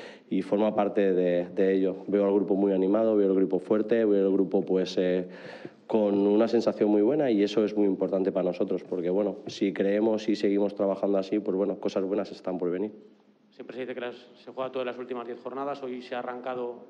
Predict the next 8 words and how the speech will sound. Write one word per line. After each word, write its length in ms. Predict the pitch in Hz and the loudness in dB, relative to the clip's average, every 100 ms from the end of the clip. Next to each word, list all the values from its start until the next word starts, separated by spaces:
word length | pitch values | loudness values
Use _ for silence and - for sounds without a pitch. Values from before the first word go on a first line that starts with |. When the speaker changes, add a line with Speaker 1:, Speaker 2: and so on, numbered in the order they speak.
| 127 | -16
Speaker 2:
eh, 420 | 123 120 120 110 | -14 -12 -14 -14
esa 640 | 127 131 123 120 120 117 - | -12 -8 -6 -6 -8 -12 -10
zona, 400 | 131 123 120 117 - - - - - | -8 -8 -10 -14 -20 -20 -20 -20 -16
eh, 380 | 123 123 120 113 | -12 -10 -12 -10
del 140 | 123 | -10
calendario. 520 | 123 127 127 135 156 147 | -6 -6 -6 -6 -6 -6
¿Cómo 220 | 143 139 | -6 -4
llega 360 | 139 139 127 | -4 -4 -6